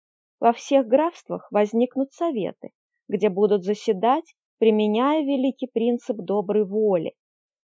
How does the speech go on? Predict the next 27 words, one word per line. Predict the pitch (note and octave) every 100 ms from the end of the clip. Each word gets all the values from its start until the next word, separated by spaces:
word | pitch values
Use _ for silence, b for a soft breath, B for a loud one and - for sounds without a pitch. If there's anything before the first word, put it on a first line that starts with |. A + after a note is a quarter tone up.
| -
такие | F3 F3 G3+ F#3+
образцовые | F3+ D#3+ F3+ - G3 F#3 F3
помещики, | E3+ F3 F3+ A3+ B3+ - F#3 F3
как | E3+ E3+
сэр | - G3 F3+
Джеральд | E3+ F3+ D#3+ D#3 -
Маллеринг | F#3 A#3 C#4+ G3 E3 - _ _ _
и | - F#3+
даже | F#3 F3+ F3+
сам | F3 - A#3 C#4+ C#4+
лорд | A3+ G#3+ A3
Сеттлхэм". | - - G3+ - D3+ D#3 - D3+ - _ _ _ _ _
Один | C4+ A3+ C#4 C#4
только | C#4 C4 C#4
Феликс | C4+ C4+ G#3+ F3+ -
поднял | - F#3 F#3+ F#3
голос | F3 A3+ C4+ C#4
против | - G3+ G3 F#3+ F#3+
этого | E3+ - E3+ E3+
проекта. | F#3 F3 D#3 D3 _ - - _ _ _ _ _
Он | A#3+ B3+
был | A#3+ D#4
бы | C4
готов | C4+ D#4+ D#4 C#4
с | -
ним | C4
согласиться, | - C4 C#4 D4 - G4+ - - F#3